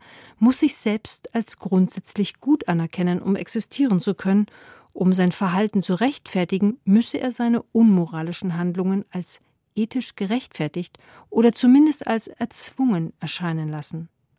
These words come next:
Zweitens, um Menschen zu erlauben, Böses zu tun und damit jahrhundertealte Tabus zu brechen,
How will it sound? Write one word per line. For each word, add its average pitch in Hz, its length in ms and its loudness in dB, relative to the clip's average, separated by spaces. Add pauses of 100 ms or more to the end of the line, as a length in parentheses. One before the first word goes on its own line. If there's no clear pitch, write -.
(220)
Zweitens, 190 680 -2 (520)
um 196 240 8
Menschen 240 380 4
zu - 120 -4
erlauben, 175 540 0
Böses 226 460 -2
zu 196 100 -10
tun 254 360 2
und 175 260 -4
damit 175 320 -2
jahrhundertealte 190 920 -2
Tabus 180 460 -4
zu 208 120 -2
brechen, 190 420 -2